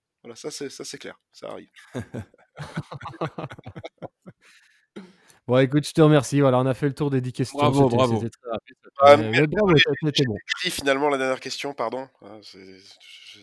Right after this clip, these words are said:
Speaker 1: je, je me complique la vie, mais c'est comme ça.
Speaker 2: Très bien,
Speaker 1: Mais
Speaker 2: vas-y.
Speaker 1: c'était, vu que c'était un portrait moldave, voilà, c'est,
Speaker 2: <laughs>
Speaker 3: Tout
Speaker 1: pas de
Speaker 3: est
Speaker 1: problème.
Speaker 3: possible.
Speaker 2: Eh ben, écoute,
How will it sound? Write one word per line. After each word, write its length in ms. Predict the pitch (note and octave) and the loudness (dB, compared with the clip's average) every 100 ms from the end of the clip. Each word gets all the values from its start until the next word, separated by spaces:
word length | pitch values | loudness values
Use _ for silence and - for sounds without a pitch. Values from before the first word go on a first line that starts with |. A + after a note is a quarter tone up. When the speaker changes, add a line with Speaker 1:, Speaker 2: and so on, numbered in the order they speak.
| _ - | _ -20
Speaker 1:
je, 60 | G2+ | -20
je 60 | G2+ | -12
me 40 | |
complique 280 | - C3 C#3+ | -12 -12 -8
la 100 | C3+ | -8
vie, 220 | A#2 B2+ | -8 -16
mais 80 | G2+ | -18
c'est 140 | - | -20
comme 80 | - | -20
ça. 100 | - _ _ _ _ _ _ _ - - - | -20 _ _ _ _ _ _ _ -16 -14 -8
Speaker 2:
Très 180 | A#2+ | -8
bien, 180 | F#2 F2+ C3 | -6 -8 -4
Speaker 1:
Mais 60 | |
Speaker 2:
vas-y. 80 | G#2+ - | -4 2
Speaker 1:
c'était, 220 | - F3 D#3+ - | 4 6 4 -6
vu 80 | E3 | -12
que 60 | - | -10
c'était 160 | D#3+ | -4
un 60 | D3 | -4
portrait 240 | C#3 - | -4 -6
moldave, 420 | B2+ A2 A#2 A#2+ G2 - - - - _ | -6 -4 -4 -6 -10 -16 -16 -16 -20 _
voilà, 200 | - G2 F#2 | -8 -6 -6
c'est, 80 | |
Speaker 2:
<laughs> 80 | F3 | -6
Speaker 3:
Tout 60 | F3+ | -8
Speaker 1:
pas 0 | |
de 160 | - G#2+ | -10 -12
Speaker 3:
est 380 | - _ _ | -14 _ _
Speaker 1:
problème. 240 | - B2+ A#2+ | -8 -4 -2
Speaker 3:
possible. 380 | A2+ - G2+ - G2 | -4 -6 -8 -12 -12
Speaker 2:
Eh 20 | |
ben, 100 | G2+ | -12
écoute, 180 | - | -12